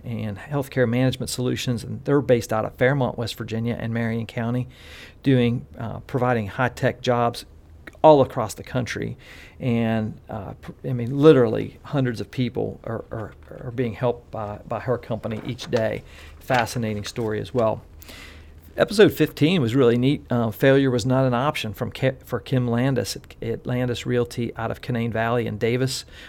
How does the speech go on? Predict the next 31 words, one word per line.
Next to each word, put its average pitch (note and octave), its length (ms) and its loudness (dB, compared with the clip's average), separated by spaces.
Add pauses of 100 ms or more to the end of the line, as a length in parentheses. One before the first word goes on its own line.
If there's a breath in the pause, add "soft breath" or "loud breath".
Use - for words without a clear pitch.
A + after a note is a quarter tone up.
(100)
West B2 200 0
Virginia. B2 560 0 (100)
Uh, G#2+ 200 -4
she A2+ 300 -4
has A2+ 280 -2
a, A2 220 -2 (340 loud breath)
a A2+ 80 -4
real A#2+ 200 4
estate A#2 320 0
company A#2+ 340 0
and G2+ 100 -4
vacation A#2 540 -2
rental A#2 300 2
and G#2+ 180 -6
really A#2+ 240 0 (340)
promoting A#2+ 360 2
travel A2+ 280 -2
and G#2 120 -6
tourism A#2+ 600 0 (340 loud breath)
down A#2 180 0
in G#2 100 -2
the F#2+ 60 -8
Canaan G#2+ 340 -2
Valley. A2 460 0 (760 loud breath)
Episode B2+ 400 0
sixteen, B2+ 800 -2
we B2 100 -4
featured G#2+ 400 -6
Jordan A#2+ 380 0
Masters B2 580 -2
with A#2+ 180 -14